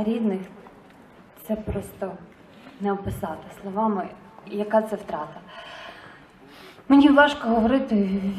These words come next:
він ріс на моїх очах. І знаєте, вчора я вперше пошкодувала,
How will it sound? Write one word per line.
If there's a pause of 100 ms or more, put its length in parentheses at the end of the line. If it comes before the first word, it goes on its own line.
(160)
він
ріс (200)
на
моїх
очах. (1300)
І
знаєте, (320)
вчора
я
вперше
пошкодувала,